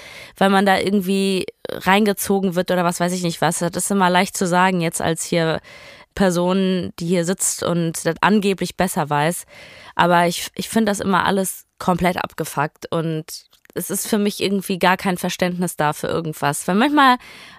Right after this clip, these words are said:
manchmal habe ich leider irgendwo Mitgefühl und Verständnis für unsere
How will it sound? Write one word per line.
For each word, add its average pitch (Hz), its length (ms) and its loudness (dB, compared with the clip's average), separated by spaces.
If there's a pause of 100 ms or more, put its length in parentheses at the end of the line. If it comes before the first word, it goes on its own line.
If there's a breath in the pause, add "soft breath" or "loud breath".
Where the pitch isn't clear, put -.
manchmal 226 520 2
habe 233 140 6
ich - 140 -2
leider 190 520 4
irgendwo 180 840 0
Mitgefühl 190 580 -2
und 170 140 -2
Verständnis 180 880 -2
für 185 580 2 (640 soft breath)
unsere 175 760 2